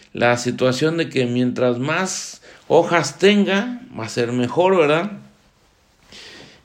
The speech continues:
Y no necesariamente es así, no necesariamente es así porque, por ejemplo, le ponen ahí,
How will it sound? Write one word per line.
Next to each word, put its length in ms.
Y 120
no 120
necesariamente 680
es 100
así, 340
no 140
necesariamente 500
es 60
así 200
porque, 300
por 160
ejemplo, 320
le 140
ponen 400
ahí, 420